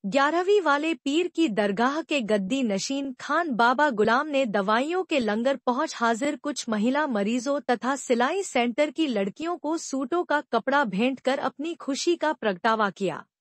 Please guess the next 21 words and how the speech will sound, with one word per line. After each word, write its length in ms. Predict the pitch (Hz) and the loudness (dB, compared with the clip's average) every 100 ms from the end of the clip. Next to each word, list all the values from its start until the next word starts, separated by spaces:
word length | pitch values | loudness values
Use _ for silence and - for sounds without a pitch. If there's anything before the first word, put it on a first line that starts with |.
| _ _ _ _ _ _ _ _ - | _ _ _ _ _ _ _ _ -4
उन्होंने 340 | 311 359 427 415 | -2 0 -2 0
कहा, 340 | 254 240 302 | 2 2 0
"मैं 280 | 277 262 - - | 2 -2 -2 -2
अपने 340 | 311 330 349 | -2 0 -2
नियमानुसार 840 | 247 240 254 294 320 349 - 311 | 2 2 2 2 0 -2 2 2
प्रति 360 | 302 220 214 277 | 2 -2 -2 -2
माह 240 | 226 214 | 0 0
कुछ 380 | 277 - 311 - | -2 -4 -6 -2
महिलाओं 480 | 214 196 214 240 330 | 0 2 2 2 0
का 160 | 311 285 | 0 0
वस्त्र 480 | 196 233 - 311 | 2 -2 -2 -4
दान 340 | 226 208 233 262 | 0 2 0 0
करता 300 | 208 185 247 | -2 0 -2
हूं, 200 | 226 254 | 0 -4
सो 260 | - 294 - | -2 -4 0
आज 260 | 262 269 202 | 0 2 -2
इच्छा 300 | 175 - 339 | -2 -2 -2
हुई 280 | 262 269 | 0 -2
कि 140 | 262 285 | -2 -4
यह 340 | 240 262 339 | 0 0 0
नेक 260 | 339 269 | 0 0